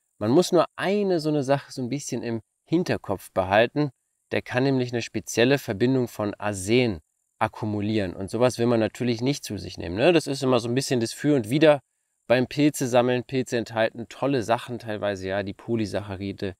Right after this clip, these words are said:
die Beta-Glucane. Wir haben darüber ja mal ein Video gemacht, über all die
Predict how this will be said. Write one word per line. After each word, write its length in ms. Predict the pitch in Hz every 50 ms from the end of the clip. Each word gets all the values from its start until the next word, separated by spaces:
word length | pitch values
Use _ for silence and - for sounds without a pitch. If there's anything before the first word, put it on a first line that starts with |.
| _ _ _ _ -
die 60 | -
Beta-Glucane. 920 | 113 110 117 120 - 127 110 101 107 104 - - 101 95 101 104 101 95
Wir 60 | 92 92
haben 100 | 92 92
darüber 380 | 95 90 104 107 107 98 95
ja 100 | 90 90
mal 140 | 90 92 90
ein 80 | 92 95
Video 240 | 113 113 117 104
gemacht, 360 | 95 95 92 95 92 104 - -
über 200 | 98 90 - -
all 160 | 98 104 98
die 160 | 98 98